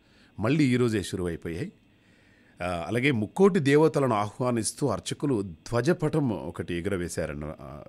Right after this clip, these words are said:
ఎగురవేశారు. అలాగే ధ్వజారోహణలో భాగంగా వైదిక కార్యక్రమాలను నిర్వహిస్తున్నారన్నమాట.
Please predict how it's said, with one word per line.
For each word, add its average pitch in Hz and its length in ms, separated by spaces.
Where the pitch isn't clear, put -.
ఎగురవేశారు. 90 720
అలాగే 104 480
ధ్వజారోహణలో 135 800
భాగంగా 113 500
వైదిక 131 380
కార్యక్రమాలను 98 680
నిర్వహిస్తున్నారన్నమాట. 82 1000